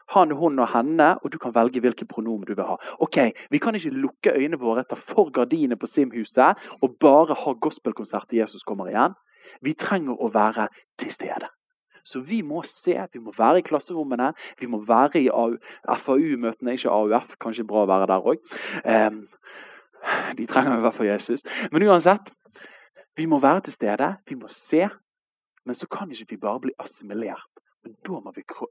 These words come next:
koble på den kristne tenkingen. Men hva sier Guds ord i møte med dette kjønnsmangfoldet som vi står i? Jo, Guds ord sier på de første bladene, «Til mann og kvinne skapte han dem, og han velsignet dem.»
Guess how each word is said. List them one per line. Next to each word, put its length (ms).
koble 240
på 160
den 160
kristne 360
tenkingen. 440
Men 160
hva 160
sier 240
Guds 320
ord 320
i 80
møte 400
med 80
dette 300
kjønnsmangfoldet 1200
som 160
vi 40
står 300
i? 20
Jo, 120
Guds 280
ord 240
sier 400
på 120
de 60
første 300
bladene, 320
«Til 160
mann 280
og 80
kvinne 240
skapte 320
han 120
dem, 100
og 140
han 100
velsignet 640
dem.» 80